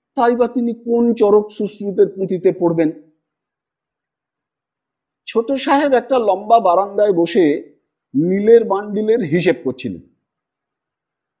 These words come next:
এইসব বান্ডিল বাঁধা নীল কলকাতা থেকে আমুটি কোম্পানির বায়না করা। দিন তিনেকের মধ্যে তাদের তরফ থেকে হাউস ম্যানেজার রবার্ট সাহেব এসে নীল দেখবে। ছোট সাহেব নীলের বান্ডিলের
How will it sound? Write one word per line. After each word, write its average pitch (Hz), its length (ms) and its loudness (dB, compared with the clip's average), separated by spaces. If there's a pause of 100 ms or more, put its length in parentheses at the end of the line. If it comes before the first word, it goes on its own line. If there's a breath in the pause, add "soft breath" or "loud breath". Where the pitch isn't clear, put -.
এইসব 160 340 -2
বান্ডিল 175 440 0
বাঁধা 180 300 0
নীল 175 440 -6
কলকাতা 170 500 0
থেকে 170 560 -2
আমুটি 180 380 -2
কোম্পানির 165 540 0
বায়না 135 340 0
করা। 110 220 -4 (880)
দিন 269 240 0
তিনেকের 294 400 -2
মধ্যে 277 280 -6
তাদের 208 360 0 (120)
তরফ 180 340 2
থেকে 208 440 -2 (140)
হাউস 247 300 4
ম্যানেজার 240 500 -2
রবার্ট 202 340 2
সাহেব 208 340 -2
এসে 185 220 0
নীল 156 320 2
দেখবে। 90 320 -2 (1200)
ছোট 220 240 -2
সাহেব 240 360 0
নীলের 208 420 0
বান্ডিলের 208 480 0